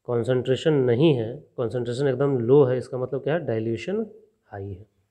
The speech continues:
ठीक है। तो this is for strong electrolytes, किस तरीके से vary करता है। In case of strong electrolytes, as the concentration in-, increases, molar conductivity decreases।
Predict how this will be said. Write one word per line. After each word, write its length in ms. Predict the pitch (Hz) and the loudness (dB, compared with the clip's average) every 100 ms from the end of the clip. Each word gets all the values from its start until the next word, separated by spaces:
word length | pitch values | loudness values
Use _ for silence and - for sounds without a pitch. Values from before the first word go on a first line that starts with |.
| _ _ _ _ _ _ _ _ _ _ _ _ - | _ _ _ _ _ _ _ _ _ _ _ _ -12
ठीक 100 | 127 | -4
है। 160 | 143 107 | -4 -4
तो 120 | 120 | -6
this 160 | 117 110 | -6 -4
is 140 | 151 147 | -4 -4
for 260 | - 175 247 - - _ _ _ _ _ _ _ _ _ _ _ _ _ | -2 -2 -2 -8 -20 _ _ _ _ _ _ _ _ _ _ _ _ _
strong 420 | - - 131 123 | -20 -6 -2 0
electrolytes, 600 | 117 110 - 110 107 107 - | 0 -4 -8 -12 -10 -12 -10
किस 160 | 120 | -8
तरीके 240 | 131 120 127 | -6 -4 -4
से 160 | 123 | -4
vary 260 | 113 107 110 | -4 -2 -4
करता 280 | 110 104 110 | -6 -10 -10
है। 80 | 110 _ _ - | -14 _ _ -12
In 120 | 120 120 | -8 0
case 180 | 139 | 2
of 140 | 143 135 | 2 -2
strong 280 | - 139 135 | -4 0 2
electrolytes, 520 | 135 135 139 160 175 - | 0 0 -2 -2 -4 -8
as 180 | 120 | -6
the 80 | 123 - | -6 -6
concentration 640 | 120 113 123 117 110 127 | -8 -6 -6 -6 -6 -4
in-, 200 | 120 135 - 120 | -4 -6 -8 -12
increases, 460 | 113 127 135 185 - _ _ _ - | -6 -4 -4 -6 -10 _ _ _ -10
molar 240 | 113 113 107 | -6 -6 -8
conductivity 640 | 110 101 - 110 - 208 208 _ _ | -10 -12 -12 -14 -10 -12 -12 _ _
decreases। 840 | 110 107 _ 120 _ _ _ _ | -20 -20 _ -20 _ _ _ _